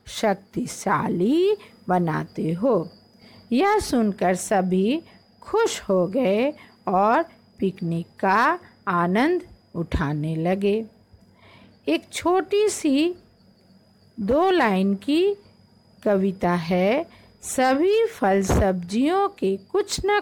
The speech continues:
कुछ गुण बनाते हमारे शरीर को बलिष्ठ और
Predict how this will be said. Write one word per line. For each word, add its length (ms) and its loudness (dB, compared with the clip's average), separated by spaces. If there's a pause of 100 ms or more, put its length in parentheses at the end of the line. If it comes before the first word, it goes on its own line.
कुछ 340 -4
गुण 440 0 (720)
बनाते 640 2
हमारे 760 0
शरीर 580 -2
को 500 0 (280)
बलिष्ठ 680 0 (300)
और 400 2